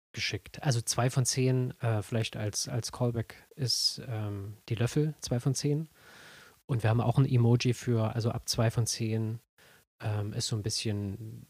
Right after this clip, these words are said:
Notstandsmodus, Code Red, da müssen wir, fahren wir eigentlich Lego kaufen. Also da gibt's so eine Art Protokoll, haben wir, glaub ich, schon mal erwähnt. Aber wenn quasi das, der,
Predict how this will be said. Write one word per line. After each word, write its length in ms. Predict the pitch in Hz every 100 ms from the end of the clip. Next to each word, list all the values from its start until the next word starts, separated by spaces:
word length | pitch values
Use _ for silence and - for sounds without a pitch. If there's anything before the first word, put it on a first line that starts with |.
| 120
Notstandsmodus, 1900 | 117 139 139 127 117 147 - - 170 - 160 170 175 175 - - - - _ _ - -
Code 300 | - 131 -
Red, 480 | 127 156 - - - -
da 100 | 120
müssen 280 | 117 127 113
wir, 200 | 110 110
fahren 220 | - 104
wir 100 | 98
eigentlich 360 | 139 165 151
Lego 240 | 135 127 131
kaufen. 560 | - 113 113 117 110
Also 160 | 110 110
da 80 | 104
gibt's 160 | 110
so 80 | -
eine 120 | 110
Art 140 | 101 -
Protokoll, 480 | - 120 - 139 147
haben 80 |
wir, 80 | 131
glaub 160 | 120 120
ich, 80 | 113
schon 140 | 120
mal 120 | 107
erwähnt. 400 | 104 110 131 143 - - - - - _
Aber 300 | 113 110 104
wenn 160 | 110 113
quasi 380 | 113 101 107 - _ _ -
das, 680 | 98 95 - - - - - -
der, 100 | -